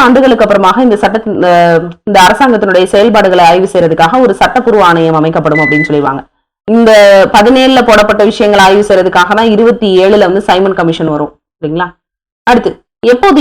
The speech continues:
ஈ வே ராமசாமி பெரியார் சுயமரியாதை இயக்கத்தை தொடங்கினார் அப்படின்னு கொடுத்திருக்காங்க. இது வந்து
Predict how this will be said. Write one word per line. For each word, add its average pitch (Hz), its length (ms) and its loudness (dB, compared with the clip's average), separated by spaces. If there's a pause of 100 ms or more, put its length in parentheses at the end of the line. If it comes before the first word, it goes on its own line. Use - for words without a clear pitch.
ஈ 294 100 2
வே 294 160 2
ராமசாமி 214 420 0 (140)
பெரியார் 254 380 2
சுயமரியாதை 254 600 2
இயக்கத்தை 175 380 -2
தொடங்கினார் 160 420 0
அப்படின்னு 151 240 -4
கொடுத்திருக்காங்க. 135 400 -8 (520)
இது 226 120 2
வந்து 240 140 4